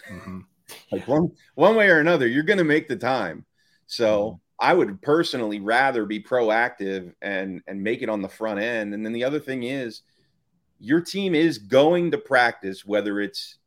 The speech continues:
Speaker 2: with you, with safe eyes and ears and educated eyes and ears, or if it's out with the client.
Speaker 1: Mm-hmm.
Speaker 2: They're, they're practicing. I would rather them practice and build the permanency,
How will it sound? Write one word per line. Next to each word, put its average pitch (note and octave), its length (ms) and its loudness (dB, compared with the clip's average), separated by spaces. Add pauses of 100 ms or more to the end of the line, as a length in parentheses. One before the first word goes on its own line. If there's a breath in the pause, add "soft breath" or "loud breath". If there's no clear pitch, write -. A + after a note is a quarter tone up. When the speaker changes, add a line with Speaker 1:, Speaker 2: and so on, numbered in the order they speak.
(560)
Speaker 2:
with A2 340 -4
you, A#2 280 -6
with G#2 200 -6
safe A2 380 -6
eyes A2+ 280 0
and C3+ 100 -4
ears G2 340 -8
and G#2+ 180 -8
educated G2+ 520 -6
eyes E2 260 -6
and E2 80 -20
ears, D#2+ 400 -20 (1200)
or F3 260 6
if E3 100 2
it's D3 140 -2
out D3 200 4
with C3 100 -6
the B2 60 -10
client. B2+ 360 -6 (1300)
Speaker 1:
Mm-hmm. F#2 280 -14 (600)
Speaker 2:
They're, D#3+ 200 2 (180)
they're B2 100 -2
practicing. D3 600 -4 (840)
I D3+ 100 4
would C#3+ 160 2
rather A#2 720 2
them F#2+ 520 -4 (560)
practice D3+ 640 0
and G#2+ 340 -8
build B2+ 360 0
the A2 80 -2
permanency, A2 880 -6